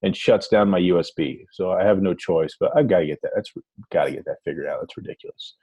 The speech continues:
Anyway, I wanted to see, look at Brandy. She just can't stop smiling and laughing.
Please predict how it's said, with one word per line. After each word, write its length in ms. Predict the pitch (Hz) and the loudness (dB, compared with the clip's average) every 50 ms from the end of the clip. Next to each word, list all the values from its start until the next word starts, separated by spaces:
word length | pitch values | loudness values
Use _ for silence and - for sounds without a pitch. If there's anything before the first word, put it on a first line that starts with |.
| _ _ _ _ _ _ _ _ _ _ - | _ _ _ _ _ _ _ _ _ _ 2
Anyway, 460 | 151 151 147 117 92 85 80 78 76 - _ _ _ _ _ _ _ _ _ _ _ - | 4 6 6 6 4 4 2 0 -2 -6 _ _ _ _ _ _ _ _ _ _ _ 2
I 120 | 107 139 | 4 4
wanted 240 | 185 208 185 131 120 | 6 6 6 4 4
to 60 | 104 | 2
see, 460 | - - 117 107 104 101 101 101 107 120 - - | 2 4 4 6 6 6 6 4 2 0 -2 0
look 180 | 147 185 254 - | 2 2 4 4
at 140 | - - | 2 2
Brandy. 300 | 110 117 127 156 156 113 | 4 4 6 6 6 4
She 120 | - - 127 | 2 0 0
just 160 | 151 143 - | 0 0 0
can't 200 | - 127 127 131 | 2 2 2 2
stop 260 | - - 120 123 131 127 | 2 2 2 2 2 0
smiling 400 | - - 101 120 135 139 139 139 | -2 0 2 4 4 6 4 4
and 100 | 131 120 | 4 4
laughing. 360 | 104 - - - - - | 4 4 2 -2 -8 -18